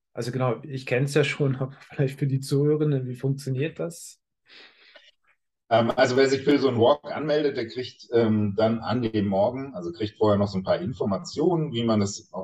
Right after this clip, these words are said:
Speaker 2: wie man so ein, so eine, so eine Wanderung planen sollte. Wir sagen immer zwischen acht und
Speaker 1: Mhm.
Speaker 2: zwölf Kilometer als Richtwert. Wer nicht so gut zu Fuß ist, nimmt sich weniger vor,
Speaker 1: Mhm.
Speaker 2: äh, je nachdem auch, in welchem Gelände man so unterwegs ist.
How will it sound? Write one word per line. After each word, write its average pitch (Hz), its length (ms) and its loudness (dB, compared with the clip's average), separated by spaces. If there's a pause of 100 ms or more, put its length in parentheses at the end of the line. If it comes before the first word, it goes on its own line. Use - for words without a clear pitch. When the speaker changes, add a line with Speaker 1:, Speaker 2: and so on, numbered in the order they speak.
(220)
Speaker 2:
wie 92 120 0
man 90 140 2
so 87 140 0
ein, 82 260 -4
so 80 120 -4
eine, 80 360 -4
so 85 140 -4
eine 80 120 0
Wanderung 117 420 4
planen 107 380 0
sollte. 98 260 0
Wir 85 80 -2
sagen 82 280 0
immer 85 180 -4
zwischen - 320 -6
acht - 280 -6
und 85 80 -4
Speaker 1:
Mhm. - 40 -4
Speaker 2:
zwölf 87 280 0
Kilometer 101 840 4 (400)
als - 300 -2
Richtwert. 101 540 4
Wer 85 240 0 (100)
nicht 95 220 -4
so 101 80 0
gut 98 160 -4
zu 113 120 -14
Fuß 117 280 -8
ist, - 400 -10
nimmt - 280 -4
sich - 200 -14
weniger 104 400 4
vor, 98 480 4 (300)
Speaker 1:
Mhm. 113 120 -10
Speaker 2:
äh, 92 220 4
je 92 100 -2
nachdem 98 360 2
auch, 95 120 2
in 92 100 0
welchem 92 220 -2
Gelände 98 320 0
man 113 180 2
so 107 120 0
unterwegs 101 520 -4
ist. - 300 -10